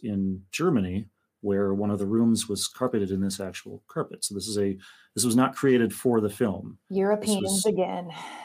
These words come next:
Speaker 1: Uh, Europeans, yeah. Uh, so the designer was a very famous, uh, designer, especially active in the sixties, named David Hicks. And this design is called Hicks Hexagon.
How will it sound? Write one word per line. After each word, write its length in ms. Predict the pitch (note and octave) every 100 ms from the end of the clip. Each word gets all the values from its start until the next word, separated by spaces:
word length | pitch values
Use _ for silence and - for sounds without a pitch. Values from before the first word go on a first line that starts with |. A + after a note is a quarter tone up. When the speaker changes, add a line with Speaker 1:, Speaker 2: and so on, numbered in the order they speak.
| -
Speaker 1:
Uh, 60 |
Europeans, 640 | G#2+ A2+ A#2+ A#2+ F3+ G#2 G2+
yeah. 200 | B2+ F#2+ F#2 _ - _ _ -
Uh, 420 | A#2+ A#2+ A2+ -
so 200 | - C3+
the 120 | A#2+
designer 520 | A2 A2 B2 B2+ C#3+
was 220 | A#2+ G#2+ G#2+
a 200 | G#2 G#2 _
very 240 | - A2+ B2+
famous, 640 | B2 A2 A2 G2 - - A#2+
uh, 200 | F#2+ F#2+
designer, 720 | F#2 F#2 F#2+ G2+ G2 F#2+ G2 _ -
especially 580 | - G2+ - G2 F#2+ - -
active 320 | G2+ G2 G2+
in 60 | F#2+
the 60 | G2
sixties, 720 | - G#2 - G2 F#2+ F#2+ - - _ -
named 160 | G2+ F#2+
David 260 | G2+ F#2+
Hicks. 520 | - G#2+ G2+ - - - _ _ _ -
And 120 | G2
this 80 | F#2+
design 300 | G#2 G#2 G#2
is 100 | G2
called 200 | G#2+ -
Hicks 440 | A#2 A2+ - - -
Hexagon. 800 | - F2 - F#2+ F2 F2+ G2+